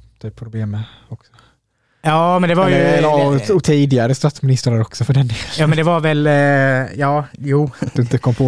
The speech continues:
Speaker 2: Jag hade ju
Speaker 1: Reinfeldt.
Speaker 2: tagit den dag. Jag kommer inte på han, men jag vet ju vem han är.
Speaker 1: Ja, jo, jo, men
Speaker 2: Herregud. Men ja, skulle du köra någon fakta, eller?
Speaker 1: Eh,
Speaker 2: När inträffade det? När hände det?
Speaker 1: eh, ja, det var ju, eh, nittonhundraåttiosex i alla fall.
Speaker 2: Mhm.
Speaker 1: Eh,
Speaker 2: Vilken månad?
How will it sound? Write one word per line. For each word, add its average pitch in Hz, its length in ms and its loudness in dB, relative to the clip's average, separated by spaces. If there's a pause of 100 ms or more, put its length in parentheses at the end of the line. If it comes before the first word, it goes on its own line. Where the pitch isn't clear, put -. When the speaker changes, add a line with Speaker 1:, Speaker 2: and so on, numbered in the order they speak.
Speaker 2:
Jag 120 100 2
hade 120 260 0
ju - 20 2
Speaker 1:
Reinfeldt. 131 240 -2
Speaker 2:
tagit 120 340 -6
den 127 120 -4
dag. 117 180 -2
Jag 127 100 -4
kommer 139 120 0
inte 135 120 -4
på 113 280 -4
han, 123 140 -2
men 120 100 -4
jag 120 180 -4 (260)
vet 110 400 -8
ju 113 40 -10
vem 110 160 -4
han 107 140 -4
är. 92 180 -8 (600)
Speaker 1:
Ja, 104 340 -8
jo, 113 180 -4
jo, 98 120 -4
men 104 400 -10
Speaker 2:
Herregud. 98 440 -8 (680)
Men 175 220 0
ja, 214 160 2
skulle 208 200 0
du 208 120 2
köra 107 260 -2
någon 143 100 0
fakta, 226 360 -6
eller? 196 160 -4
Speaker 1:
Eh, 156 580 2
Speaker 2:
När - 60 2
inträffade 135 580 -2
det? 170 80 0
När 170 100 2
hände 165 280 0
det? 165 140 -2 (240)
Speaker 1:
eh, 147 120 0
ja, 151 160 4
det 151 60 4
var 143 200 4
ju, 147 480 4
eh, 143 60 2
nittonhundraåttiosex 127 920 -2
i 117 40 -2
alla 151 120 0
fall. 143 200 2 (200)
Speaker 2:
Mhm. 113 180 0
Speaker 1:
Eh, 123 320 -2
Speaker 2:
Vilken 117 180 0
månad? 123 400 0